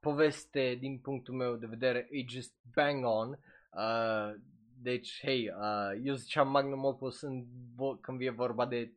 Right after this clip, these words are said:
topuri, efectiv fiind, uh, top patru, uh, filme anime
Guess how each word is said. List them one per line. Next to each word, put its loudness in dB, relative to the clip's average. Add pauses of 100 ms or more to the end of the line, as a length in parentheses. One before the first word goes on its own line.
(120)
topuri, 2
efectiv -8
fiind, -6 (320)
uh, -2 (200)
top 4
patru, 4
uh, -6
filme -4
anime -4